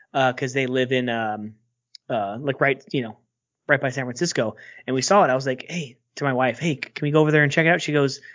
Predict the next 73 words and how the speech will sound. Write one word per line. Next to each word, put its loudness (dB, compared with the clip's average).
"No, -2
we 2
don't 2
have 0
time. 2
And 0
who 4
knows 6
about 2
Embarcadero 4
and 0
that 2
whole 0
area, 2
if 2
it's 2
gonna 2
take 2
us 0
a -4
half 0
an -2
hour 2
itself -2
just -10
to -8
get -4
there 0
and -6
get -2
out 4
of -2
there." -6
And, -10
you -4
know, -8
of -2
course 4
we 0
had 0
the -8
kids -2
in -6
the -4
back -8
or -6
whatever. -2
But -4
yeah, 4
no, 0
I, 2
I -4
saw 6
it 0
for, -6
like, -2
the -6
second -4
or 0
third -2
time -2
since -8
it's -8
been -2
fully 2
up. 4
Still 2
haven't 4
even -2
driven 0
by 2
it. -2
So, -2